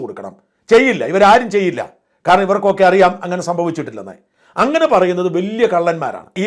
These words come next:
ഡോക്ടർ സത്യസന്ധതയില്ലാത്ത പെരുങ്കള്ളനാണ്, പറയുന്നത് നുണയാണ് എന്നത് ഇതിനേക്കാൾ വലിയ തെളിവ് എന്താണുള്ളത്? ഈ ഡോക്ടറുടെ ചികിത്സയ്ക്ക് വിധേയമായിരിക്കുന്ന പാവപ്പെട്ട രോഗികളെ ഓർത്ത് എനിക്ക് സഹതാപമുണ്ട്. കാരണം ഇതുപോലെ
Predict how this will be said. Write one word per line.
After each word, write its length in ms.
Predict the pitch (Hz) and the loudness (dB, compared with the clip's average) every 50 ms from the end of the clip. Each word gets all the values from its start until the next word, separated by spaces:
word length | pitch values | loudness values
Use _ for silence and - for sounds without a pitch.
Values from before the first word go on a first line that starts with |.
| 220 185 | 2 4
ഡോക്ടർ 240 | 190 190 196 196 185 - | 2 4 2 -2 -4 -4
സത്യസന്ധതയില്ലാത്ത 840 | 156 147 - 208 185 190 202 196 190 196 196 190 190 190 196 190 - 196 208 202 - _ _ _ _ - | -4 -4 -2 -2 -2 -2 -4 -4 -2 0 0 2 4 2 2 4 2 0 0 0 -4 _ _ _ _ 2
പെരുങ്കള്ളനാണ്, 800 | 208 220 240 277 277 254 240 208 196 202 208 202 196 175 175 170 131 - - _ - 190 | 2 4 4 2 0 2 2 2 4 4 4 2 4 2 2 0 -2 -4 -8 _ 2 2
പറയുന്നത് 440 | 190 208 247 240 226 220 202 208 214 196 | 4 4 4 2 0 0 -2 -2 -2 -2
നുണയാണ് 400 | 196 202 226 220 208 202 202 196 196 | -4 -2 -2 0 0 -2 -2 -2 -4
എന്നത് 180 | 190 190 185 190 196 190 185 | -4 -2 -2 -2 -2 -2 -2
ഇതിനേക്കാൾ 300 | 196 202 202 202 196 190 185 | -2 -4 -2 -2 -2 -2 -2
വലിയ 120 | 185 180 180 | -4 -4 -2
തെളിവ് 200 | 185 185 196 185 | -2 0 0 0
എന്താണുള്ളത്? 420 | 175 160 147 123 104 95 87 - - _ _ _ _ _ _ _ _ _ _ - | 0 0 -2 -4 -6 -12 -18 -20 -20 _ _ _ _ _ _ _ _ _ _ -2
ഈ 80 | 165 190 185 | 2 4 6
ഡോക്ടറുടെ 380 | 185 196 190 190 202 202 190 190 190 | 6 6 4 2 0 0 0 0 -2
ചികിത്സയ്ക്ക് 460 | 185 175 190 196 196 196 208 190 196 190 | -2 0 0 -2 0 -2 -4 -4 -4 -4
വിധേയമായിരിക്കുന്ന 680 | 196 147 156 185 202 196 196 190 190 190 196 196 185 185 180 - - _ _ _ - | -4 -4 0 0 2 2 2 0 -2 -4 -4 -6 -4 -6 -6 -8 -12 _ _ _ 2
പാവപ്പെട്ട 320 | 156 165 196 185 - 180 196 190 185 | 4 4 4 4 2 -2 -2 0 0
രോഗികളെ 340 | 185 202 196 214 202 202 202 196 | 0 2 2 2 2 2 2 0
ഓർത്ത് 180 | 196 196 196 190 | 0 0 -2 -6
എനിക്ക് 160 | 185 180 180 - | -6 -6 -4 -4
സഹതാപമുണ്ട്. 580 | 180 170 196 202 202 208 190 151 117 - - - _ _ _ _ _ _ _ _ _ _ _ _ _ _ | -4 0 2 4 4 4 4 0 -4 -12 -20 -20 _ _ _ _ _ _ _ _ _ _ _ _ _ _
കാരണം 240 | - 170 180 196 196 175 | 0 2 2 2 0 -4
ഇതുപോലെ 380 | 160 147 269 262 262 262 247 233 | -6 -6 -2 2 4 4 4 4